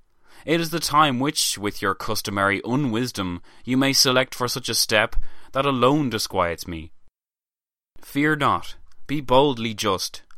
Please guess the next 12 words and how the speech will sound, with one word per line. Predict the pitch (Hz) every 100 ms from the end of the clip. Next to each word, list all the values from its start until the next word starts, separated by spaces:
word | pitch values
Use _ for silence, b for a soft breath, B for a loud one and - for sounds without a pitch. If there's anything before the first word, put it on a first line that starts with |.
| b
Remember | 113 127 139 139
that | 135 127
one | 139
of | 135
the | 127
first | - 151 156 -
acts | 98 82 -
of | 101
the | 110
liberated | 113 107 113 113 104
Irish | 110 110 107 -
Parliament | 104 98 92 85